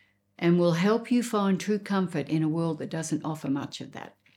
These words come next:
But first, let's start with a few facts about Jesus. His image has been romanticized as a gentle rabbi who taught us to love one another.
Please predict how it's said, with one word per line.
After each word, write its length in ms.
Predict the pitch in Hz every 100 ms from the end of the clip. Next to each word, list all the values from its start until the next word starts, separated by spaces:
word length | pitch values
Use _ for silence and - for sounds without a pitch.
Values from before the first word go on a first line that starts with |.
| _ _ _ _ _ _ _ _ _ _ _ _ _ - - - -
But 120 | 277
first, 360 | 320 302 -
let's 200 | 330 330
start 320 | - 294 277 262
with 140 | 202
a 40 |
few 260 | 196 - 190
facts 420 | - 165 160 -
about 300 | 131 139 131
Jesus. 720 | - 131 147 - - - - _ _ _ _ _ - - -
His 340 | 311 302 - 233
image 400 | 233 202 160 165
has 240 | 180 165
been 420 | - 165 156 151 _ _ -
romanticized 1500 | 180 185 185 185 190 196 165 - - 131 143 135 127 - - -
as 220 | 180 175
a 60 | 175
gentle 720 | 185 247 254 262 269 254 208
rabbi 640 | 160 156 151 151 147 147
who 240 | 147 156 143
taught 420 | - 208 226 214
us 240 | 196 -
to 140 | - 147
love 260 | 151 147
one 180 | 156 143
another. 460 | 143 143 139 135